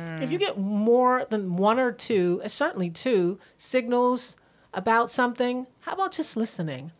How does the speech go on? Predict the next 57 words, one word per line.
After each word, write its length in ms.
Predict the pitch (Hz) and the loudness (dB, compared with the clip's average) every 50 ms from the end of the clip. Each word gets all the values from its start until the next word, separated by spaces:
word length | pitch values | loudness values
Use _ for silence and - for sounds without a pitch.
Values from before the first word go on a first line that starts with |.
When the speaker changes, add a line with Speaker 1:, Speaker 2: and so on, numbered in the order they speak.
| _ - | _ -12
Speaker 1:
How 60 | - | -8
about 160 | 269 294 285 | -6 -4 -4
saying, 280 | - - 269 240 240 233 | -4 -4 -4 -4 -4 -4
"You 60 | 247 | -4
know 120 | 262 277 277 | -2 -2 -2
what, 100 | 269 277 | -2 -2
let 80 | 302 330 | -2 -4
me 100 | 392 381 | -4 -4
reflect 480 | 285 185 160 - - 196 185 - - | -4 -6 -4 -2 -2 -4 -2 -2 -4
on 140 | 170 151 143 | -6 -6 -6
that. 240 | 143 139 131 131 - - _ - _ _ | -6 -8 -10 -10 -14 -18 _ -20 _ _
Maybe 200 | - 302 339 392 | -10 -8 -6 -6
this 200 | 381 339 - - | -4 -4 -6 -6
is 120 | 262 - 247 | -6 -4 -4
not 180 | 233 214 - | -4 -2 -2
working. 420 | 175 180 202 208 208 - 185 160 160 | 0 0 0 0 -2 -4 -6 -4 -4
Maybe 240 | 185 226 262 330 - | -4 -4 -6 -6 -6
I 40 | |
need 180 | 311 285 277 220 | -6 -8 -8 -8
to 60 | 220 | -8
do 120 | 190 208 220 | -8 -8 -8
something 380 | - - 208 175 - 175 165 | -6 -6 -6 -6 -4 -4 -4
different. 400 | 160 190 190 - - 160 127 - - - - - - | -4 -4 -6 -6 -8 -8 -8 -10 -14 -20 -20 -16 -12
Let 100 | 349 359 | -8 -6
me 80 | 415 359 | -6 -6
figure 260 | - - 339 320 320 | -6 -6 -4 -4 -2
out 100 | 302 240 | 0 2
where 140 | 214 233 247 | 4 4 4
this 220 | 240 254 240 - - | 2 0 -2 -4 -6
is 100 | 180 - | -8 -6
coming 340 | - - 220 214 220 208 202 | -4 -2 0 0 0 -2 -4
from." 380 | - - 185 151 147 156 170 165 - _ _ _ _ _ - | -4 -4 -2 -2 -2 -4 -6 -10 -14 _ _ _ _ _ -4
No, 320 | 180 180 180 175 175 - - | -2 0 0 0 0 -2 -4
what 160 | 311 220 196 208 | -6 -4 -2 0
happens 500 | 208 202 214 208 254 240 254 254 - - | 0 0 0 -2 -2 -4 -4 -4 -6 -6
in 100 | - 214 | -4 -4
America? 480 | 208 220 226 226 233 226 - 254 285 - | -2 -2 -2 -2 -2 -2 -4 -6 -4 -4
We 100 | 262 208 | -4 -2
just 200 | 208 214 190 - | -2 -2 -2 0
brush 260 | - 196 190 190 - 208 | 0 0 0 0 2 0
over 260 | 180 180 165 175 170 | 0 2 2 0 -2
it 80 | 165 | -2
and 80 | - 170 | -2 -6
keep 200 | - - 185 170 | -6 -6 -6 -6
it 60 | 165 160 | -6 -6
moving. 360 | 151 147 143 151 156 147 147 _ _ _ _ _ - - - _ _ - | -6 -6 -8 -8 -10 -12 -14 _ _ _ _ _ -20 -20 -20 _ _ -6
Speaker 2:
I 80 | 359 | -4
mean, 240 | 381 370 339 311 269 | -4 -2 -2 -2 0
listen, 340 | 240 208 202 202 - 165 147 | 0 0 0 -2 -2 -4 -4
it's 140 | 156 175 170 | -4 -4 -4
very 280 | 160 180 175 175 196 214 | -2 0 0 2 0 0
noisy. 760 | 208 190 165 160 160 160 143 156 156 156 156 160 165 - - - | 0 0 0 -2 -2 -4 -6 -6 -4 -4 -4 -4 -6 -8 -8 -6
There's 180 | 175 170 156 | -6 -6 -4
a 80 | 160 156 | -4 -4
lot 240 | 156 147 156 156 160 | -2 0 0 0 -2
of 60 | 170 | -2
movement. 640 | 175 170 165 160 156 139 - 147 143 139 123 120 - | -4 -6 -6 -6 -8 -8 -8 -6 -6 -6 -6 -8 -12